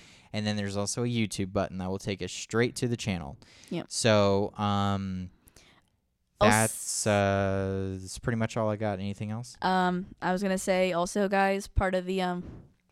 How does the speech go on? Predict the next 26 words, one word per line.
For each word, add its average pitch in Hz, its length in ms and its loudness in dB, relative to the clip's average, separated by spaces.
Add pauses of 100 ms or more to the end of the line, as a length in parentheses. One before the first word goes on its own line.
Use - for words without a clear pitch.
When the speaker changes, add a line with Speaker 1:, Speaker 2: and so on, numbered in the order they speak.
(960)
Speaker 2:
part 208 160 8
of 196 80 8
the 202 60 8
Let's 202 180 8
Plays, 262 380 6
if 202 80 -2
you 196 80 4
have 190 280 4
any 180 220 0
ideas 180 340 2
of 185 180 -2 (240)
games 180 280 0
we 185 80 -2
should 190 180 -4 (140)
try. 202 360 4 (1300)
Speaker 1:
Um, 107 840 -4 (760)
at 117 260 -2
the 117 60 -4
moment, 113 640 -2 (260)
probably 113 420 2
Speaker 2:
moment, 113 280 4
Speaker 1:
not 110 160 -2
Speaker 2:
not. 104 440 4
Speaker 1:
games 104 220 -4
that 104 300 0
you, 101 600 -4